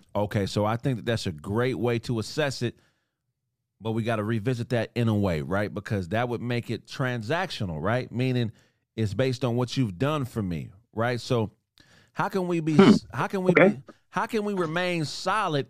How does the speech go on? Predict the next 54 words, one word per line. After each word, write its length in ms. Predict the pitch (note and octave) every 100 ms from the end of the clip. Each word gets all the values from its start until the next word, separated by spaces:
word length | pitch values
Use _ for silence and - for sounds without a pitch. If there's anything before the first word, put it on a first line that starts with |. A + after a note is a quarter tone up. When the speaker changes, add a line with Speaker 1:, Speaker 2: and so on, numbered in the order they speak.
| -
Speaker 1:
and 180 | C3 C3
be 120 | D3
transactional 920 | - D#3 C#3+ A#2+ C#3+ E3 - D#3 C#3+
at 100 | B2
the 80 | A#2
same 360 | - D3+ C#3+
time? 380 | A#2 E3 C#3 B2+
Meaning, 300 | C#3 C#3 B2 - - - -
you 120 | D3
know, 100 | D3+
our 160 | D#3+ F#3
loyalties 540 | F3+ F#3 E3+ E3+ C#3
as 180 | C3 A#2
men, 300 | C#3+ F3+ D3
we're, 200 | F#3 E3 B2+ - -
the, 120 | C3
the, 180 | A#2+ B2+
uh, 100 | F#3
the 180 | C3 A#2
people 260 | G3+ F#3+
that 140 | D#3 D3
we're 100 | E3
loyal 300 | C#3+ E3 C3+
to, 300 | - B2 - _ -
to 220 | C#3+ B2+
are 60 | A2
people 300 | E3 D3 B2+
who 140 | B2+
are 100 | G#2+
there 480 | E2 A2+ C3 A#2+ A2 - - -
through 160 | A#2+
thick 280 | G2+ D#3+ D3
and 180 | B2+ G#2
thin, 300 | C#3+ B2 F#2+
or 80 | F#2
what 180 | A2+ G2+
we 140 | B2+
think 380 | A2+ D#3 D#3+ -
is 200 | F#2+ -
thick 200 | - G#2+
and 160 | F#2 E2
thin. 260 | G2+ F2 D2+
So 140 | F#2+
how 160 | G#2 E3
do 80 | D#3+
we, 260 | D#3 D3 - - -
how 160 | E3+
do 60 | F3
we 140 | E3+
be 180 | D3 D3+
careful 640 | B2 - F3 D#3+ - A#2+ G#2
in 120 | A2
making 400 | C3 C3+ A#2+ A2
sure, 600 | - - D3 B2+ G2+